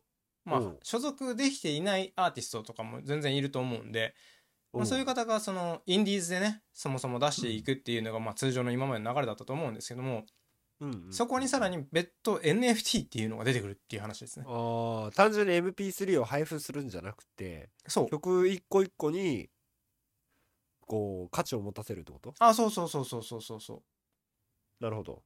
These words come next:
Speaker 1: ていう販売方法で、まあ、売っていくこともできるようになると。
Speaker 2: うん、シーディーを渡すように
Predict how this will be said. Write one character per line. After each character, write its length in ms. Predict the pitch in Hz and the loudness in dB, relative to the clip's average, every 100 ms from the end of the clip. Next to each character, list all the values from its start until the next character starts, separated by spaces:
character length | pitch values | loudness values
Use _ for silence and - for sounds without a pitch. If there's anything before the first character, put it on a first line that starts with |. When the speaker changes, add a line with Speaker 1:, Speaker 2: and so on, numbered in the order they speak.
| _ - | _ -10
Speaker 1:
て 100 | 247 | -4
い 240 | 240 240 | -2 -2
う 60 | 294 | -2
販 300 | - 202 202 | -2 -4 0
売 160 | 196 196 | 0 0
方 220 | 202 185 | -2 -6
法 260 | - 190 | -6 -10
で、 280 | 202 269 170 | -4 -2 -2
ま 120 | 143 | 0
あ、 20 | 139 | -2
売 60 | |
っ 40 | 139 | 0
て 140 | 180 | 0
い 60 | 180 | 0
く 60 | |
こ 60 | 226 | -2
と 80 | 147 | -4
も 100 | 110 | -4
で 120 | 120 | -4
き 60 | 165 | -2
る 80 | |
よ 20 | 113 | -2
う 20 | |
に 40 | |
な 80 | 110 | -4
る 60 | 107 | -10
と。 180 | 131 - _ _ _ _ _ _ - | -14 -18 _ _ _ _ _ _ -6
Speaker 2:
う 40 | |
ん、 320 | 151 139 110 110 | -2 -2 -2 -2
シ 220 | - 185 | 0 0
ー 40 | |
デ 80 | 185 | 4
ィ 20 | |
ー 100 | 175 | 4
を 20 | |
渡 200 | 147 147 | 4 2
す 100 | 180 | 0
よ 100 | 185 | 0
う 40 | 190 | -2
に 260 | 233 226 | -4 -8